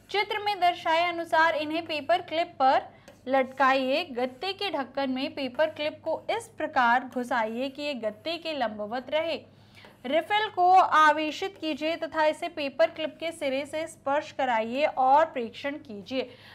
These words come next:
अब देखो, आपको एक क्या करना है, कांच की ऐसी शीशी ले लेनी है, ठीक है। हम धातु की शीशी क्यों नहीं ले रहे हैं भाई? धातु क्या होता है? धातु तो खुद क्या होता है? विद्युत धारा का सुचालक होता है,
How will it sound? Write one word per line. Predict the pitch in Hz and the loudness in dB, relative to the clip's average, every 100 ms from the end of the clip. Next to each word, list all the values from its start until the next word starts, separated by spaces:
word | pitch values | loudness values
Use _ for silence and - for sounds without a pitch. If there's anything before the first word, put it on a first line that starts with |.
| - | -6
अब | 339 349 | -2 0
देखो, | 392 403 | 2 6
आपको | 359 349 392 | 4 4 0
एक | 381 - | -2 -2
क्या | 330 330 | 0 2
करना | 349 320 320 | 0 -2 -2
है, | 349 | -2
कांच | 339 254 277 - | -2 0 0 -4
की | 330 | -6
ऐसी | 311 339 | -6 -6
शीशी | 339 247 214 285 | -10 -10 -8 -6
ले | 285 277 | -4 -4
लेनी | 269 254 | -4 -4
है, | 262 269 - _ | -6 -8 -14 _
ठीक | 277 311 | -6 -4
है। | |
हम | 320 311 | -2 -4
धातु | 233 220 233 294 | -4 -4 -6 -8
की | 339 | -8
शीशी | 339 302 330 | -8 -10 -10
क्यों | 311 277 | -8 -8
नहीं | 311 330 | -6 -6
ले | 302 | -6
रहे | 277 | -6
हैं | 285 311 | -6 -6
भाई? | 320 | -6
धातु | 269 220 214 294 | -2 -4 -4 -6
क्या | 311 302 | -2 -2
होता | 247 269 | 0 0
है? | 359 392 - - - | 0 -2 -12 -20 -6
धातु | 240 240 233 330 | 0 2 2 -2
तो | 370 | -2
खुद | 359 359 359 | -2 -2 -2
क्या | 339 320 | -2 0
होता | 294 294 | 0 0
है? | 320 | -2
विद्युत | 269 240 294 | -2 -6 -4
धारा | 277 262 262 | -2 -2 -2
का | 302 | -4
सुचालक | 339 349 370 370 381 | -6 0 4 4 2
होता | 349 311 | -2 -2
है, | 294 | -2